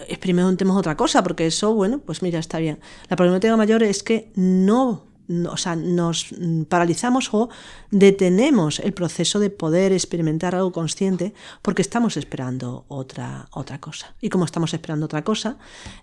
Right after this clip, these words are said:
eh, pues impide realmente que lo, lo, lo que se necesite, lo natural, como ha dicho Álvaro, pues surja y no tenemos una experiencia que pueda,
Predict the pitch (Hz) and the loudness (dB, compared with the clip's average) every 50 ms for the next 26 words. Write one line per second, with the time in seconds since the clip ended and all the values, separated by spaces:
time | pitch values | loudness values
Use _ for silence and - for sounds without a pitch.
0 | - - 185 170 165 156 156 147 143 143 139 139 135 156 143 - - - - 170 | -10 -4 0 2 2 2 2 2 0 -2 -2 -4 -4 -6 -6 -6 -6 -4 0 0
1 | 160 135 - 160 151 160 156 151 147 143 147 147 147 147 175 165 - 160 139 131 | 0 0 0 0 0 0 0 0 0 0 0 -2 -2 -2 -4 -6 -4 -6 -6 -4
2 | 131 127 127 127 127 139 139 139 135 135 143 131 139 135 143 147 143 131 - - | -4 -6 -6 -6 -8 -8 -10 -12 -10 -10 -10 -10 -10 -10 -10 -10 -10 -10 -10 -8
3 | - 147 143 - 139 - - 180 180 - 190 175 147 135 131 - 143 143 151 202 | -8 -8 -8 -8 -10 -6 -4 -4 -4 -4 -6 -6 -6 -6 -6 -6 -6 -4 -4 -6
4 | 220 - 165 143 135 143 139 - 151 151 151 160 160 180 - - - - - - | -6 -8 -8 -8 -8 -8 -10 -8 -6 -4 -4 -2 -4 -6 -8 -10 -18 -20 -20 -20
5 | - - 156 135 - - - - - - 170 160 160 - - 202 208 - - - | -10 -8 -6 -6 -6 -6 -2 -2 0 0 0 -2 -4 -6 -12 -14 -14 -12 -2 2
6 | 226 226 226 - - 139 135 135 127 - 151 135 127 - - - 143 131 - - | 4 4 4 2 -2 -6 -8 -8 -8 -8 -8 -10 -10 -10 -10 -8 -8 -8 -8 -10
7 | 147 - 156 - 147 135 147 143 139 | -10 -10 -10 -10 -8 -6 -4 -6 -6